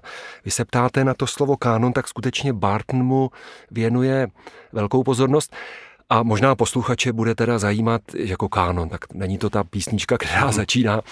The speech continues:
Speaker 1: s-, sloku nebo s-, verš po začátku, ale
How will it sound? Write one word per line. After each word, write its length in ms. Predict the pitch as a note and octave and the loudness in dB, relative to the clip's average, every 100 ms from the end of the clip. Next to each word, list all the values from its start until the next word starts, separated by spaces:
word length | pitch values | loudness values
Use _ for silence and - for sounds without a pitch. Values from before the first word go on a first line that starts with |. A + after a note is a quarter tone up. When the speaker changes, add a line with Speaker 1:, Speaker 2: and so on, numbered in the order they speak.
| - - - | -14 -12 -14
Speaker 1:
s-, 480 | - - - - - | -14 -12 -10 -10 -6
sloku 360 | - G2 - G2+ | 0 0 0 -2
nebo 220 | G#2 G2 | -2 -4
s-, 480 | F#2+ - G#2+ G#2+ G2+ | -8 -10 -8 -8 -6
verš 300 | G2+ G2 - | -2 0 -2
po 240 | - G#2+ G2+ - - - - | -2 -2 -2 -8 -18 -18 -8
začátku, 640 | G#2+ - A2 A2 - C#3+ | -4 0 0 0 0 2
ale 260 | B2 A#2 | 4 4